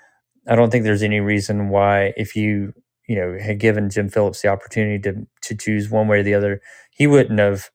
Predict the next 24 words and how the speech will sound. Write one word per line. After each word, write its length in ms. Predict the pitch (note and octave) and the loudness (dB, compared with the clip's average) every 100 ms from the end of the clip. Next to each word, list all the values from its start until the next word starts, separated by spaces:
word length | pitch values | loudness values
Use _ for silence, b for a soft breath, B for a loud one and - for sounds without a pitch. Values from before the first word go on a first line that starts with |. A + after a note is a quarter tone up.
| _ | _
spitefully 720 | - - G#2+ E3 - A#2 A2+ | -12 0 4 4 2 0 0
chosen 480 | G#2 A2+ G#2+ G#2 G2+ | 2 2 2 0 -6
for 160 | - A2+ | -8 -12
Florida 320 | - A2 G2+ | -2 0 0
State 300 | - G2+ F#2+ | -2 -4 -2
not 280 | A2 C#3+ C3 | 0 0 -4
to 120 | G#2 | -8
get 180 | F#2 F2 | -8 -8
in. 280 | F2 G2+ A2 b b b b b b _ - | -10 -12 -16 b b b b b b _ 4
But, 300 | B2 A#2+ - - | 4 4 0 -2
you 100 | C#3+ | 4
know, 140 | A2+ | 6
if 180 | A#2+ A#2 | 4 4
you're, 340 | D#3 F#3 F3 - B B B B _ _ | 6 6 2 -4 B B B B _ _
if 180 | A#2+ - | -10 0
you're, 400 | F3+ F#3 E3+ - - - - | 4 6 4 -4 -18 -20 -14
you 120 | - B2 | -2 0
know, 80 | |
bitching 340 | G#2+ E3 E3 D3 | 2 0 2 0
and 100 | C3+ | 4
moaning, 440 | C3+ B2 G#2+ B2+ | 4 4 2 -2
forgive 280 | - B2 A#2 | -2 -2 0
my 100 | A2 | -2
language, 440 | G#2 G2+ G#2 A2+ | -2 -4 -6 -8